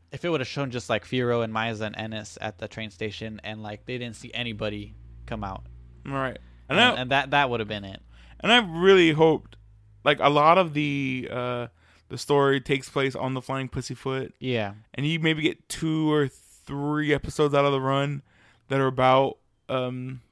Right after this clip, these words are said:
Speaker 2: like, the gangs in New York.
Speaker 1: Yeah.
Speaker 2: And I really wish the anime was more about
Speaker 1: The gangs
Speaker 2: the
Speaker 1: in
Speaker 2: gangs
Speaker 1: New
Speaker 2: of New York.
Speaker 1: Yeah, and how, h-, well, the, mostly the story for that is, like, how they became immortal or, like,
Speaker 2: Yeah.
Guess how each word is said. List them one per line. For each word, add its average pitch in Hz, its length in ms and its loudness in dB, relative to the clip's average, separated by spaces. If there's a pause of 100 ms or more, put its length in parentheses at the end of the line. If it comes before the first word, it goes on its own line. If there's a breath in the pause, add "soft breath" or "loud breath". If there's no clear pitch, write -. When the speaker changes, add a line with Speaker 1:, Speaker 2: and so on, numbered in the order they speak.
(360)
Speaker 2:
like, 123 160 -6
the 139 60 -4
gangs 135 440 2
in 135 100 -2
New 139 60 0
York. 139 480 -2
Speaker 1:
Yeah. 120 360 -8 (120)
Speaker 2:
And 143 80 4
I 156 40 8
really 156 340 4
wish 139 280 2
the 135 100 -4
anime 131 220 -2
was 123 140 -8
more 127 220 -4
about 120 420 -4 (240)
Speaker 1:
The 127 100 -4
gangs 120 220 -2
Speaker 2:
the 143 60 6
Speaker 1:
in 127 80 -2
Speaker 2:
gangs 135 300 2
Speaker 1:
New 123 40 -4
Speaker 2:
of 120 60 -6
New 120 100 -2
York. 120 340 -4
Speaker 1:
Yeah, 131 400 0
and 123 100 -10
how, 123 360 0 (140)
h-, - 40 -16 (240)
well, 139 240 0
the, 113 120 -8
mostly 143 440 -2
the 113 120 -4
story 127 340 0
for - 160 -10
that 113 240 2
is, 107 160 -4
like, 110 180 -6
how 110 160 -2
they 107 120 -2
became 104 340 -8
immortal 104 400 -4
or, 104 260 -4
like, 104 300 -8 (220)
Speaker 2:
Yeah. 131 320 0